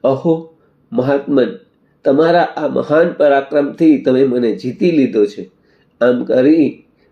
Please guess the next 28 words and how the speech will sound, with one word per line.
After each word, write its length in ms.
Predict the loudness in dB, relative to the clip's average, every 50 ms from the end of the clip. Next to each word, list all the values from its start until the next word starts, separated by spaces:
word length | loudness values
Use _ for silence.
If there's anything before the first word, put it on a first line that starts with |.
| -2
અને 240 | 0 0 2 2 0
તેમને 420 | -2 -2 -4 -2 0 0 0 0 0
નમસ્કાર 600 | 0 0 0 0 0 -2 -2 -2 0 0 0 0
કરી 420 | 0 0 2 2 2 0 -2 -8 _ _ _ _ _ -2
ઇન્દ્ર 320 | -2 0 0 2 2 0 0
પોતાને 520 | 0 0 -2 -2 0 0 0 0 0 -2
સ્થાને 400 | -4 -6 -6 -4 -4 -2 -2 -2
ગ-, 560 | -2 0 0 0 0 -2 -4 -10 _ -12 -8
ગયા 320 | -4 -2 -2 -2 -2 -4 -8 -14 _ _ _ _ _ _ _ _ -2
અને 220 | 0 0 0 0 0
દશાનન 560 | 0 0 0 0 0 0 0 2 0 0 -2
ભદ્ર 600 | -2 -2 -6 -4 0 2 2 2 2 0 -6 -12 _ _ _ _ _ _ -6
રાજા, 500 | -4 -2 -2 0 0 0 0 0 -2 -6 -12 -16
જે 220 | -8 -2 0 0 2
હવે 240 | 2 2 2 2 2
મુનિ 340 | 2 0 0 0 -2 -2
થયા 260 | -2 0 0 2 2 0
છે, 260 | -2 -6 -12 -14 _ _ -20 _ _ _ 0
તેમણે 320 | 0 2 2 2 0 -2 -2
સારી 380 | -4 -4 -2 0 0 2 2
રીતે 260 | 2 0 0 0 -2
વ્રતનું 540 | -2 0 0 -2 -2 -2 -4 -2 0 0 0
પાલન 400 | 0 0 0 0 2 2 0 0
કરી 400 | 2 0 2 2 0 -2 -4 -10 _ -20 -20 -20 _ -2
પોતાની 460 | 0 0 0 0 0 0 0 -2 -4
જાતને 500 | -4 -4 -4 -4 -4 -2 0 0 0 0 -4 -10 _ _ _ _ _
ધન્ય 380 | -6 -4 -4 -2 0 0 0 0
બનાવી. 520 | 0 0 -2 -2 -2 -4 -4 -8 -10 -12